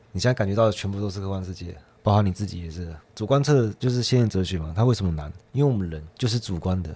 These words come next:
对不对？我们要主观的说，主观是什么东西？那你要怎么确定这主观是有理性的？其实他们说来说去，他们到底想要问什么？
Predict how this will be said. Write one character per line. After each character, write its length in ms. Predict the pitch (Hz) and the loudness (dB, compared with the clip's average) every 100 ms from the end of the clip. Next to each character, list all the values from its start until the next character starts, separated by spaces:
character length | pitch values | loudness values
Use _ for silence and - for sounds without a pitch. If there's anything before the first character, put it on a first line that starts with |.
| - | -12
对 160 | - 95 | -4 -2
不 60 | |
对？ 100 | 87 80 - _ _ | -2 -6 -16 _ _
我 80 | - | -2
们 80 | 101 | 2
要 80 | 127 | 2
主 200 | - 92 | 0 0
观 120 | 110 | 0
的 80 | 98 | 0
说， 240 | - 98 | -2 -4
主 160 | 90 85 | -6 -6
观 160 | 95 | -6
是 60 | 101 | -8
什 100 | 92 | -10
么 80 | 78 | -12
东 140 | 82 | -12
西？ 140 | 85 87 - | -14 -16 -14
那 100 | - | 0
你 60 | 131 | 4
要 60 | 127 | 6
怎 100 | 110 | 4
么 120 | 101 | 2
确 180 | - 120 | 2 2
定 140 | 117 | 2
这 100 | 110 | 0
主 180 | 107 90 | -4 -6
观 160 | 95 95 | -4 -4
是 120 | 104 | -2
有 80 | 87 | -2
理 160 | 85 | -4
性 220 | 69 95 | -4 -4
的？ 120 | 80 - | -4 -6
其 80 | - | 4
实 60 | |
他 40 | 135 | 6
们 60 | |
说 160 | 135 139 | 8 6
来 60 | 123 | 6
说 120 | 120 | 6
去， 60 | |
他 60 | 123 | 4
们 80 | 113 | 6
到 100 | 113 | 6
底 60 | |
想 180 | 104 90 | 4 2
要 40 | 87 | 2
问 160 | 104 | 2
什 160 | 80 | 2
么？ 80 | 80 | -4